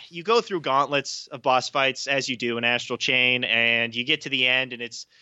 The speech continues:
it's this whole travel through the main building to get to the final boss, and then you go through, like, three forms of the final <laughs> boss. And so I'm on his final, final form. I looked it up. I'm using,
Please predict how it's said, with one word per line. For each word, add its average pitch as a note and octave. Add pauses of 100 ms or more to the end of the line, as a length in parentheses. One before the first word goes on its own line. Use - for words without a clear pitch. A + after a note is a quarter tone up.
(400)
it's C#3+
this D3
whole D#3
travel D3+
through D3+
the C3
main C#3+
building C#3
to C3
get D3
to D3+
the C#3+
final C#3+
boss, B2+
and A#2+
then A2+
you A#2
go C#3
through, C#3+
like, C3
three C#3+
forms C#3
of B2
the B2+
final C#3
<laughs> -
boss. B2 (560)
And D3+
so D#3+
I'm D3
on D#3
his D#3
final, E3+
final D#3+
form. D#3
I C#3
looked D3
it D3
up. C3
I'm A#2+
using, C#3+